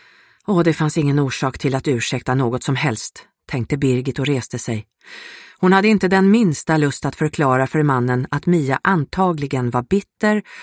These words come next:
och hatisk på grund av något som hade skett i ungdomen. Att hon hade förlorat ett barn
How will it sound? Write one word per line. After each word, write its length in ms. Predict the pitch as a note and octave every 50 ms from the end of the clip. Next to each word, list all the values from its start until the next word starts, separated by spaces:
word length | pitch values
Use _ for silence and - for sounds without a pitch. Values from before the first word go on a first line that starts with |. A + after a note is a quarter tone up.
| -
och 200 | - - - A#3+
hatisk 680 | G#3+ - F3+ D#3+ D3+ D3 - - - D#3+ D3+ - - -
på 100 | - F3+
grund 260 | D#3+ D3+ C#3+ C3+ C#3
av 120 | C#3 C#3
något 400 | D3 E3+ F3 D3+ B2 B2 C3+ B2+
som 120 | - - C#3
hade 160 | C3+ D3+ D3
skett 280 | - - C3 - -
i 60 | C#3+ C3+
ungdomen. 520 | C3+ C#3+ C3 B2+ B2 A#2+ A#2 A2+ A2 - _ _ _ _ _ _ _ _ _ _ _ _ _ - -
Att 140 | F#3+ F3 -
hon 120 | F3 F3
hade 200 | F#3+ F4+ E4+ -
förlorat 500 | - G3 F#3+ F3+ D#3+ D#3+ D#3+ D#3+ D#3 -
ett 120 | D#3+ -
barn 420 | D#3+ C#3 C#3+ C#3+ D3 F3 F#3+ G#3